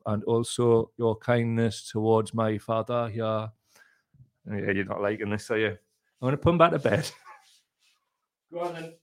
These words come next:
Back you go. How you doing? Go on, back, go to bed. Good boy. Anyway, thanks. That sounded, that felt like the most exploitative thing ever. <laughs>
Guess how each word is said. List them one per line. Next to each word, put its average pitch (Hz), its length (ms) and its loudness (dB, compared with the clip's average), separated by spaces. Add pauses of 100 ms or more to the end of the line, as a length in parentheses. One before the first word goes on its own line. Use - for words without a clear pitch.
(300)
Back - 280 -10
you 107 100 -16
go. 110 280 -6 (2000)
How 120 80 -20
you 117 80 -18
doing? 98 300 -20 (540)
Go 127 80 -18
on, 131 60 -16
back, 143 300 -20 (160)
go 85 60 -20
to - 140 -20
bed. 98 160 -20 (540)
Good 151 140 -18
boy. 104 160 -12 (2500)
Anyway, 117 380 12
thanks. 110 480 10
That 131 200 12
sounded, 123 340 10
that 131 180 12
felt 123 220 10
like 120 180 12
the 113 60 12
most 110 260 12
exploitative 113 720 8
thing 107 260 8
ever. 104 440 10
<laughs> - 40 -20